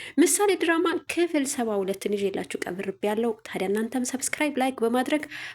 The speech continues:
አብራችሁ ትከታተሉን ዘንድ ጋበዝኳችሁ። ያው እንደምታውቁት ባለፈው ክፍል እንግዲህ ቅድስትንና ምሳሌን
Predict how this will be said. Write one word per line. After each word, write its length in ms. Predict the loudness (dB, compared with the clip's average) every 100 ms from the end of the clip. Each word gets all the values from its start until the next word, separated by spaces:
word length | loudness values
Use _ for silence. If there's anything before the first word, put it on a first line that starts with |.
| 0
አብራችሁ 440 | 2 2 0 0
ትከታተሉን 760 | -2 0 -2 -2 0 2 4
ዘንድ 260 | 4 2 0 -4 -2
ጋበዝኳችሁ። 800 | 0 0 0 -2 0 -4 -4 -10 -10 _ _ _ _ -8
ያው 220 | -2 2
እንደምታውቁት 600 | 2 2 2 0 -2 -2
ባለፈው 480 | 0 0 2 2 0
ክፍል 240 | -2 -2 -2
እንግዲህ 280 | 0 0 -2
ቅድስትንና 720 | -2 -4 -6 -10 -4 -2 0 0 0
ምሳሌን 580 | -2 -2 -2 0 0